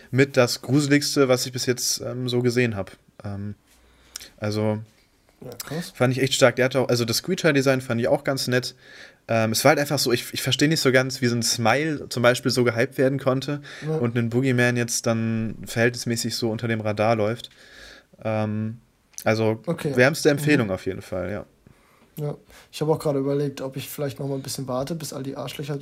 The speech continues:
Speaker 2: aus dem Kino raus sind, aber wenn es gar nicht so einen krassen Andrang gibt, dann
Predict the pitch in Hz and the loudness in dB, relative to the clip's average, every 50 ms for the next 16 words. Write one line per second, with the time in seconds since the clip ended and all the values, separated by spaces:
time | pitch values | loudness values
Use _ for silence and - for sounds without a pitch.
0 | - - 143 - 143 135 - - 139 139 131 139 147 - 196 180 156 147 135 139 | -8 -10 -12 -10 -12 -12 -10 -8 -8 -8 -6 -8 -6 -6 -4 -2 -2 -2 0 -2
1 | 139 143 139 139 139 135 135 135 - - 135 135 135 143 139 - - 139 143 139 | -2 -2 -2 -4 -4 -6 -6 -8 -8 -6 -4 -4 -4 -4 -6 -6 -6 -6 -4 -4
2 | 139 135 135 - 139 135 - 139 123 123 135 135 139 139 135 131 135 143 165 170 | -6 -6 -8 -8 -10 -8 -8 -6 -6 -6 -6 -6 -6 -6 -8 -8 -8 -8 -10 -10
3 | - - 143 139 143 147 | -10 -12 -10 -10 -10 -10